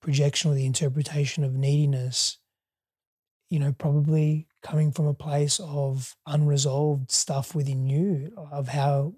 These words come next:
mum probably was with you, of how she projected a lot of your, her needs onto you as a child and you having to grow up quickly, that enmeshment, right, to some level. And, and maybe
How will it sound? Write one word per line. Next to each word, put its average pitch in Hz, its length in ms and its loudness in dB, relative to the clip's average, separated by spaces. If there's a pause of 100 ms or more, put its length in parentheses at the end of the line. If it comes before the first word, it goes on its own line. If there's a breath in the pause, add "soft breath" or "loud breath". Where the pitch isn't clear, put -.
(140)
mum 147 300 2
probably 147 440 2
was 143 280 2
with 139 200 0
you, 185 400 -4 (320)
of 147 200 -20
how 135 340 -2 (340 loud breath)
she 156 240 0
projected 143 420 0
a 135 40 0
lot 135 180 2
of 139 160 0
your, 147 280 0 (200)
her 147 160 0
needs 147 340 2
onto 139 280 -2
you 143 340 0
as 135 100 -4
a 139 80 -4
child 156 640 -10
and 147 220 0
you 156 80 2
having 143 240 -2
to 147 100 -4
grow 143 220 0
up - 160 -10
quickly, 165 380 -6
that 135 160 -4
enmeshment, 156 560 -4
right, 160 360 -20 (420)
to 160 100 -4
some 139 260 2
level. 135 400 -2 (840)
And, 147 340 4
and 147 220 6
maybe 156 720 6